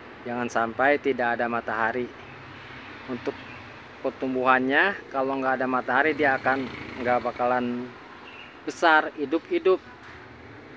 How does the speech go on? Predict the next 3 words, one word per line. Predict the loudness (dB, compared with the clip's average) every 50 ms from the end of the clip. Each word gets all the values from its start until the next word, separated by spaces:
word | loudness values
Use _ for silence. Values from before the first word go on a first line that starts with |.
| -20 -18 -18 -18 -18 -18 -16 -16 -16 -16 -16 -16 -16 -18 -20 -20 -20 -20 -20 -20 -20 -20 -12 -4
Mati | 0 0 0 0 0 -4 -2
kagak, | 2 4 4 4 6 6 6 6 6 4 2 -2 -6 -16 -20 -20 -20 -20 -20 -20 -20 -20 -20 -20 -20 -20 -20 -10 -4
hidup | 0 0 4 4 2